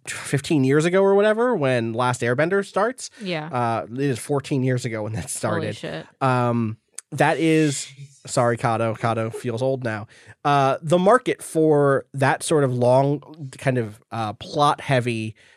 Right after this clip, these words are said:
Speaker 1: y-, young adult style. It's like, I mean, I guess it's, it's sort of middle, middle grade-ish in some ways, but, like, more serious storytelling inside of the children's
Speaker 2: Mm-hmm.
Speaker 1: animation space in the U S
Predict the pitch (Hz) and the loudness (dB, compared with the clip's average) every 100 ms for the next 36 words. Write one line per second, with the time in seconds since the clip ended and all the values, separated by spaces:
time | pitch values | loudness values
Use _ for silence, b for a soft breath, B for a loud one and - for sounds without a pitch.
0 | b 135 151 131 135 143 131 117 123 120 | b -6 -6 -2 2 4 2 0 -2 -2
1 | _ - 120 110 110 110 104 101 87 139 | _ -6 -4 -2 -2 -4 -4 -6 -6 -10
2 | 131 170 214 202 208 160 - 127 - 117 | -6 -2 2 2 0 -6 -8 -4 0 0
3 | 113 113 110 107 117 113 117 123 131 151 | 0 0 -2 -2 -4 -4 -2 0 2 0
4 | - 165 143 156 160 170 180 - 131 123 | -2 -6 -2 -2 0 0 0 -2 -2 -2
5 | - B B B 214 226 233 - - 143 | -4 B B B 2 4 4 2 0 2
6 | 127 127 117 - - - 156 131 127 - | 4 2 0 -8 -10 -2 2 2 0 -2
7 | 117 107 104 104 127 127 120 113 113 117 | -2 -2 -6 -4 -2 0 0 -2 -4 -8
8 | - 120 110 107 101 214 101 185 185 113 | -4 -4 -2 -6 -4 -2 0 0 -4 -6
9 | - 113 104 113 110 107 107 113 120 107 | -6 -6 -6 -8 -6 -6 -4 -2 -2 -4